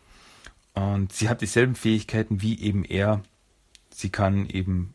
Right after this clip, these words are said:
die Roboter, die Domoiden mit ihren Gedankenkraft kontrollieren, hat so, ähm, wie nennt's, äh, Technokinetik, dass sie eben Maschinen lesen kann quasi.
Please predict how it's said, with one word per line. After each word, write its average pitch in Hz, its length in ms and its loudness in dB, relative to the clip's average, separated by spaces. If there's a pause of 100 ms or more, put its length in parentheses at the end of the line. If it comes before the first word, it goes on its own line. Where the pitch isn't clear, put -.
die 95 360 -4 (220)
Roboter, 101 320 2
die 92 140 -2
Domoiden 101 760 2
mit 95 140 -2
ihren 98 200 0
Gedankenkraft 95 640 -2
kontrollieren, 110 840 0 (480)
hat 92 220 -8
so, 95 440 0
ähm, 87 500 -2 (1160)
wie 104 140 0
nennt's, 95 320 -2
äh, 90 300 0
Technokinetik, 107 1400 0 (540)
dass - 100 -18
sie - 160 -4
eben 92 380 -2 (480)
Maschinen 101 800 2 (440)
lesen 110 540 2
kann 117 280 -2
quasi. 113 500 0